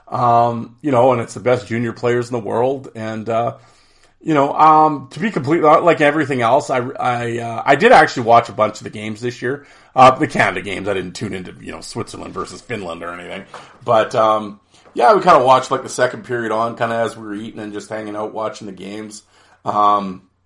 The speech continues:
you know, I, I mean,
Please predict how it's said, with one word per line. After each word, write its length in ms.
you 140
know, 220
I, 520
I 40
mean, 580